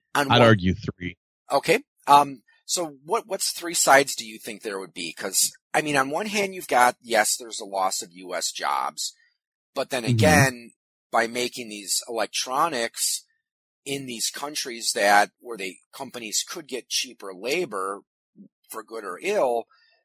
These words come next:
Speaker 1: that helped make the electronics that we enjoyed more affordable. So again, you didn't have to be a doctor or a lawyer or,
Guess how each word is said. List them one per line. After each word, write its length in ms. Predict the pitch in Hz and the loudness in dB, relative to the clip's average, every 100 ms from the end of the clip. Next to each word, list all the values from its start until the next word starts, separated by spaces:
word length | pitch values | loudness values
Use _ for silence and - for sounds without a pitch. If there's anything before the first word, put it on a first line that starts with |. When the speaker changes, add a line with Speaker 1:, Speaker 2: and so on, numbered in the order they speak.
| _ 107 104 | _ -20 -8
Speaker 1:
that 260 | 104 131 135 | 2 4 4
helped 420 | - 147 123 - | 2 -6 -8 -12
make 520 | 113 120 131 120 - _ _ _ _ _ | -10 -6 -4 -6 -10 _ _ _ _ _
the 600 | - 123 113 104 98 98 - | -16 -14 -12 -12 -14 -14 -8
electronics 760 | 117 110 - 147 139 214 - | -4 -2 -4 -6 -4 -4 -2
that 180 | 147 117 | -2 -2
we 180 | 113 113 | -4 -12
enjoyed 680 | 107 104 117 165 160 123 120 _ _ | -10 -12 -10 -8 -4 -6 -8 _ _
more 340 | 113 113 113 104 | -16 -8 -6 -6
affordable. 640 | - 151 208 196 120 113 | -6 -8 -6 -6 -6 -4
So 540 | - - 123 117 120 - | -2 -2 -2 -6 -6 -12
again, 380 | - 185 151 98 | -6 0 0 -2
you 160 | 95 101 | -18 -14
didn't 220 | 107 107 | -12 -6
have 220 | 120 117 | 0 0
to 60 | - | 0
be 220 | 107 143 | -6 -2
a 60 | 113 | 0
doctor 540 | 104 90 87 104 95 | 2 2 0 -4 -10
or 40 | 95 | -8
a 80 | |
lawyer 560 | 95 92 95 95 92 95 | -8 -8 -6 -4 -4 -6
or, 460 | 85 90 87 87 | -8 -8 -4 -4